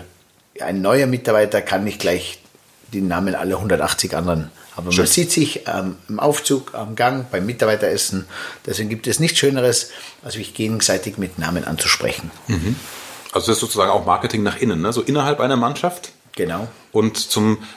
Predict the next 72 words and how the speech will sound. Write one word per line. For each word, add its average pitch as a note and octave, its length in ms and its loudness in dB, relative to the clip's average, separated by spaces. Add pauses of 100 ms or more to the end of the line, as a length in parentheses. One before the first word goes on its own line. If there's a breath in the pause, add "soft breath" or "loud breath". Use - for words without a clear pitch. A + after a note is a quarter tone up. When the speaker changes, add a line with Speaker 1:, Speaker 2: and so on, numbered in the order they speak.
Speaker 2:
zum G#2+ 200 0
Gast, - 320 2
ich - 160 2
hab, - 420 -2
also A2 240 4 (420)
ich - 140 -4
hoffe, B2+ 140 0
es A2 60 2
ist G2+ 40 2
okay, G#2+ 220 2
wenn A2 80 4
ich G#2+ 80 -2
jetzt - 120 -8
die G#2 60 -4
ganzen F#2 220 0
Fragen B2 260 0
stelle, G2+ 160 -2
weil F2 80 4
ich D#2+ 80 -4
finde F#2+ 160 -6
das - 80 -6
Ganze, F2+ 380 -4 (120)
jetzt - 200 -8
macht - 140 -4
mich - 120 -12
neugierig G#2 380 -2
und G2+ 60 -4
ist G2+ 100 -4
eine F#2+ 80 -2
Speaker 1:
Ich - 0 -
sag - 0 -
dir G2+ 60 2
Speaker 2:
Berufskrankheit. F2+ 480 0
Speaker 1:
nur A2 80 4
eins, D3 180 2
es A2+ 180 -2
kann A#2+ 180 2
ja A#2 120 2
nach G2+ 180 0 (140)
internes A2+ 580 0
Marketing, A2+ 720 0
ist - 240 -4
innere D3+ 240 4
Marketing. F2 460 -2 (400 loud breath)
Es - 100 -6
kann B2+ 260 -2
Speaker 2:
Ja. B2 100 4
Speaker 1:
sich A#2+ 100 -6
ja, A#2 80 4
es A2 180 -2
kann A#2 160 -2
ja A#2+ 80 -2
nur C3+ 220 0
nach B2+ 240 -2 (160)
außen B2+ 440 2
schön A#2+ 380 0
strahlen A2 720 2
und A2+ 220 -4
ehrlich B2+ 300 2
strahlen, A#2 440 0
wenn G#2 160 -2
es G2+ 140 -2
auch F#2+ 100 0
innerlich G#2+ 380 -2
funktioniert. C3+ 580 0
Speaker 2:
Mhm. G2 140 4
Speaker 1:
Ist F#2 100 2
ja A2 80 0
wie A#2+ 80 2
in A2+ 100 0
einer G#2 180 0
Beziehung. G2 520 0